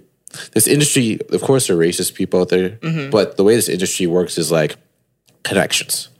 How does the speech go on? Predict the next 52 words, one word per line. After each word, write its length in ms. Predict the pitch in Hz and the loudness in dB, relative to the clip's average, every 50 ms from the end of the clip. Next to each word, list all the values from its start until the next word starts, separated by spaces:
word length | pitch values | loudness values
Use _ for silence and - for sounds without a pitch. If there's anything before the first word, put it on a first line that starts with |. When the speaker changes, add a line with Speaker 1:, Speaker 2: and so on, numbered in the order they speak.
| _ _ | _ _
Speaker 1:
So, 140 | - - 104 | -4 -2 0
for 140 | 87 - 104 | 2 2 2
example, 420 | 95 90 101 95 92 87 - 82 | 2 2 2 2 2 0 0 -2
you 160 | 87 95 113 | 0 0 2
and 80 | 107 101 | 2 2
I 60 | 92 | 2
have 160 | 87 82 76 | 0 0 -2
a 60 | 78 78 | -2 -4
connection, 460 | - - 73 - - - - - - | -6 -6 -8 -6 -6 -6 -8 -6 -4
right? 300 | 76 80 90 113 135 - | 0 2 2 2 2 0
Speaker 2:
Mm-hmm. 320 | 170 165 156 147 135 143 147 - | -4 -6 -6 -6 -8 -10 -10 -4
Speaker 1:
So 100 | - - | -2 0
say 200 | - - 113 135 | 2 4 4 4
we're 100 | 131 117 | 4 2
both 240 | 95 107 101 92 - - | 2 2 2 2 2 4
older, 520 | 90 92 92 92 92 95 92 90 90 92 - - - _ _ _ | 4 4 4 4 2 2 2 2 0 -2 -6 -14 -20 _ _ _
we're 80 | - 85 | -4 -2
both, 340 | 76 92 92 87 85 - - | 2 2 2 2 2 0 -2
like, 160 | 82 80 - | -2 0 -2
in 80 | 85 78 | -4 -6
the 60 | 73 | -4
business, 500 | 71 80 76 78 - - - 78 - - | -2 -2 -2 -2 -4 -6 -6 -6 -4 -2
and 80 | 80 82 | -2 0
you 80 | 82 92 | 0 2
have 160 | 90 85 80 | 2 2 2
a 20 | |
child. 400 | - - - 143 117 - - - - _ _ | 0 0 0 -2 -2 -4 -8 -12 -14 _ _
Be 80 | - 101 | -2 0
like, 80 | 95 | 2
"Hey, 120 | 123 131 131 | 2 2 4
yo, 200 | 131 131 131 123 | 4 2 2 2
Mike, 260 | 120 117 110 98 - | 2 0 0 0 -2
can, 480 | - - 113 104 98 98 98 98 98 | -4 -4 -4 -2 -2 -4 -4 -4 -2
you 80 | 101 98 | 0 0
know, 80 | 95 92 | 2 2
my 120 | 95 95 | 2 0
child 260 | 92 - 107 98 98 | 2 2 2 0 0
come 120 | - 104 98 | -2 -4 -6
work 160 | 98 95 - | -6 -4 -4
on 60 | 104 | -4
your 80 | 104 104 | -4 -2
set?" 240 | - - - - | -2 -2 -2 -2
Sure. 380 | - - - - 95 78 - - _ _ - - - - _ | -2 -4 -2 0 0 0 0 -4 _ _ -20 -20 -20 -6 _
That's 240 | - 98 104 104 - | 2 2 2 2 2
how 140 | 110 92 | 0 0
connections 500 | 85 - - 85 85 82 - - - - | 0 -2 -4 -4 -4 -2 -4 -6 -8 -8
happen. 400 | - - - - - - - - - | -8 -8 -10 -10 -10 -14 -16 -14 -12
Speaker 2:
Mm-hmm. 280 | 160 160 160 151 143 143 147 - - - - - - - - - - | -8 -8 -6 -8 -8 -10 -14 -18 -18 -16 -16 -14 -16 -16 -18 -18 -16
Speaker 1:
So 440 | - - - - 110 98 95 92 - - | -12 -4 0 4 4 6 6 4 4 4
I 100 | 82 87 | 2 4
realized 440 | 95 101 107 110 113 117 104 - | 4 4 4 4 4 2 2 2
that 300 | - 90 80 - - _ | 2 0 0 0 -4 _